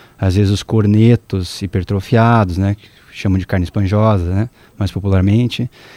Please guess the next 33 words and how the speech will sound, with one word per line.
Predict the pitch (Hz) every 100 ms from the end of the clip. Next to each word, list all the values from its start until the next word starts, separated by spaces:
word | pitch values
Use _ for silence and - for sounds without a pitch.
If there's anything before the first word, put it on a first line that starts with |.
| - - _ -
é | 104
a | 110
região | 113 107 113
do | 117
nariz, | 117 127 110 127 - -
onde | 113 120 123
o |
otorrino, | 123 - 123 107 110 135 151 _ -
é, | 110 113
ele | 107 107 113 131 - -
realmente | 104 101 110
tem | - 113 127
essa | 113 -
atuação. | 110 131 131 101 101 _ - _
Também | 120 120 135
nós | 135
temos | 127 127
a |
região | 135 127 127 143 -
orofaringe, | 123 135 135 143 135 139 90 82
que | -
é |
o | 107
canalzinho | - 117 113 117
da | 120
respiração, | 117 131 120 - 131 147 160 - - _
ali | 123 120 139 139
atrás | 127 127 120
da | 120
garganta, | 123 117 127 135 123
atrás | 107 110 110
da | 113
língua. | 107 113 139 101